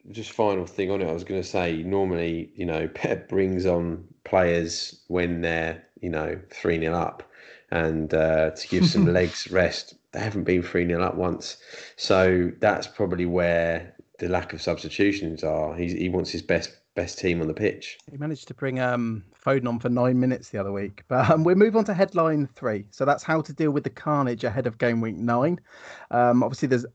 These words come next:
Speaker 2: at the time of recording, there's been a lot of injuries. For example, Chilwell. Um, there's a tweet just recently saying his issue last night was a back spasm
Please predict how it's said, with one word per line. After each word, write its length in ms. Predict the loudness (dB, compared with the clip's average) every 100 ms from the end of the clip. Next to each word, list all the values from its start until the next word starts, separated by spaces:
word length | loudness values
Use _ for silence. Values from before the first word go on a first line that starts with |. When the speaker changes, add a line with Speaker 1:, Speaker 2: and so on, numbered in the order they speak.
| -2
Speaker 2:
at 100 | -2
the 60 |
time 200 | 2 4
of 120 | 4
recording, 420 | 2 2 4 4 4
there's 180 | 4 2
been 360 | 2 2 2
a 120 | 0
lot 180 | 2 2
of 180 | 2 -6 -2
injuries. 680 | 2 4 4 2 2 -2 -6
For 100 | -6
example, 400 | 0 0 0 -6
Chilwell. 520 | 0 2 6 4 4 -4 -20 -20 -4
Um, 540 | 2 4 4 4 2 0
there's 160 | 0 -2
a 40 |
tweet 360 | -6 -2 -2 -2
just 220 | -6 -2
recently 420 | -2 0 -2 -2
saying 240 | 2 2 2
his 140 | 0 -2
issue 240 | -2 2
last 260 | 4 4 4
night 140 | 0
was 120 | 0 -4
a 40 |
back 320 | -2 -2 -2
spasm 560 | -2 0 2 2 2